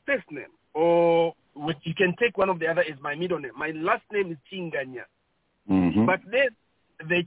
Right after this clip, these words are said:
Speaker 1: changed to Bright C Belem.
Speaker 2: Ah.
Speaker 1: Deliberately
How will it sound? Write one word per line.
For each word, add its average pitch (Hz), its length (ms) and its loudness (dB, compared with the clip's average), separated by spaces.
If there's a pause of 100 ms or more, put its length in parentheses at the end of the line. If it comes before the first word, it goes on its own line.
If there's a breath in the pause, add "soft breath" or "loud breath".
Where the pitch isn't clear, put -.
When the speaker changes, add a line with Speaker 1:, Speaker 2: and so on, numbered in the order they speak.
(100)
Speaker 1:
changed 233 380 0
to 175 300 0 (220)
Bright 202 360 0 (280)
C 202 200 -10
Belem. 156 500 -6 (2500)
Speaker 2:
Ah. 82 260 -4
Speaker 1:
Deliberately 95 640 -2